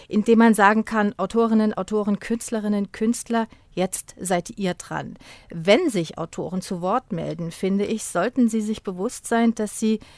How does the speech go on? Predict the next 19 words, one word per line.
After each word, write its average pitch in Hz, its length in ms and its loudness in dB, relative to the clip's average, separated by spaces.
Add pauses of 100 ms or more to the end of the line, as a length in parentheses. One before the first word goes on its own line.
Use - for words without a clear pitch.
(120)
mit 185 160 -6
dem 214 140 4
Material 196 540 -2
arbeiten, 190 500 -2
mit 185 140 -2
dem 190 120 -2
auch 170 80 -8
die - 140 -10
Auseinandersetzung 185 760 -4
geführt 220 420 -6
wird, 220 260 -6
nämlich 190 360 -2
mit 185 220 -6 (340)
Worten 220 420 0
und 214 180 -4
mit 220 180 -4
Wörtern. 196 540 -2 (520)
Und 180 200 -2
ja, 170 200 4